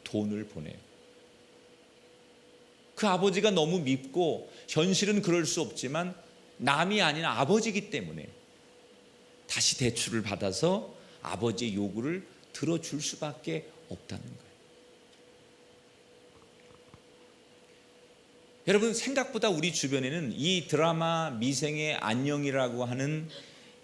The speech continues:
이 사랑과 같은 사람이 생각보다 많다는 거예요. 가족을 가족으로 받아들이지 못하고 가족 때문에 상처를 받고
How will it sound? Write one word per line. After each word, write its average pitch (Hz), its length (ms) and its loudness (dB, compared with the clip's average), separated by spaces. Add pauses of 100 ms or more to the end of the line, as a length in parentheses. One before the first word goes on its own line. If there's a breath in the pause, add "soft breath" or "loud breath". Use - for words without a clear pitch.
이 147 400 4
사랑과 143 500 2
같은 131 340 -2
사람이 110 320 0
생각보다 226 580 2
많다는 135 580 0
거예요. 80 260 -6 (2000)
가족을 170 720 4 (1000)
가족으로 165 500 0
받아들이지 127 500 0
못하고 110 460 -4
가족 160 420 -2
때문에 151 520 -2 (200 loud breath)
상처를 160 680 -2
받고 - 420 -16